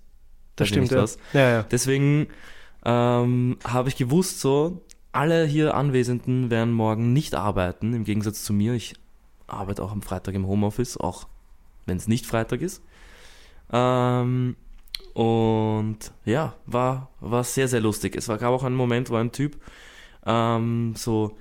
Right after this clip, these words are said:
Speaker 1: auf so einem Podest gestanden ist und sich komplett einen weggeshakt hat.
Speaker 2: <laughs>
Speaker 1: Und, aber das Bild war,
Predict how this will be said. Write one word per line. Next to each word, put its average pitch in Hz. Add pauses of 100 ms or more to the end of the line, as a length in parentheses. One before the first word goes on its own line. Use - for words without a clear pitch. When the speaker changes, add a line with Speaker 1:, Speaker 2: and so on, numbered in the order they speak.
(160)
Speaker 1:
auf 110
so 131
einem 113
Podest -
gestanden 95
ist 120
und 104
sich -
komplett 135
einen 107
weggeshakt 107
hat. 120 (300)
Speaker 2:
<laughs> -
Speaker 1:
Und, 139 (320)
aber 139 (280)
das -
Bild 156
war, 143